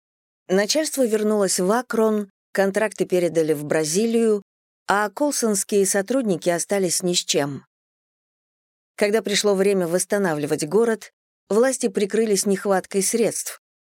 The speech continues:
и хотя налоговые поступления действительно снизились без вклада шинного гиганта — Фебруари была не так глупа, чтобы не понимать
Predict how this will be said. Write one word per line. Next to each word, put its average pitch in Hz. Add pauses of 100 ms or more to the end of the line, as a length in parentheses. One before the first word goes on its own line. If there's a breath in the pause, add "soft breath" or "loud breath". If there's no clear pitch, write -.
и 180
хотя 185
налоговые 175
поступления 165
действительно 160
снизились 156
без 151
вклада 165
шинного 156
гиганта — 160 (580)
Фебруари 220
была 190
не 196
так 190
глупа, 156
чтобы 165
не 165
понимать 170